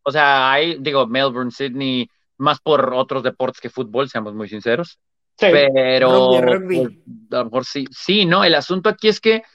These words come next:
Speaker 1: digo, nada en contra de Ucrania y, bueno, hablando de temas que no tienen que ver nada con el deporte, ojalá que puedan regresar a la
Speaker 3: Ujú.
Speaker 1: normalidad pronto.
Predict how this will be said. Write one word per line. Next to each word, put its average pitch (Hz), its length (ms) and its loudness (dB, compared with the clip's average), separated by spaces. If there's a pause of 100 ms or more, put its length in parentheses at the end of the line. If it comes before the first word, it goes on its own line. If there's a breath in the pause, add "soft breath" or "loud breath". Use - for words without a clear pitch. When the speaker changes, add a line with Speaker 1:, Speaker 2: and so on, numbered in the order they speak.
(160 soft breath)
Speaker 1:
digo, 180 220 4
nada 170 340 2
en 175 100 -4
contra 165 340 -4
de 143 60 0
Ucrania 147 500 -4
y, 127 160 -4
bueno, 117 240 -4
hablando 120 320 -2
de 123 80 -2
temas 123 480 -6 (180)
que 113 120 -6
no 113 100 0
tienen 123 180 0
que 117 60 2
ver 117 100 4
nada 117 140 0
con 120 80 -2
el 117 60 0
deporte, 107 320 -4
ojalá 110 240 -2
que - 120 -10
puedan 104 500 -6
regresar 110 340 -6
a 110 60 0
la 104 120 -6
Speaker 3:
Ujú. 101 40 -8
Speaker 1:
normalidad 101 360 -4
pronto. 123 260 0